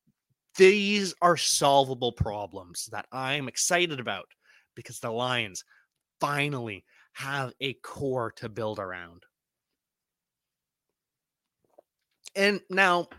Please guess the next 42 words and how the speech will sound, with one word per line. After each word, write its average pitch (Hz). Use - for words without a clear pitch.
Anthony 185
Lynn, 123
is -
he 233
gonna 254
be 220
the 165
only 208
change 202
on 180
the 175
Lions 180
coaching 185
staff? 208
I 392
believe 226
so 151
on 123
the 107
offense. 127
They 165
might 170
need 175
to 175
promote 131
Deuce 117
Staley 113
to -
O 117
C -
to 101
keep -
him. 151
Maybe 165
Ben 170
Johnson's 156
name 143
rises 131
faster 131
than 123
we 107
think, 175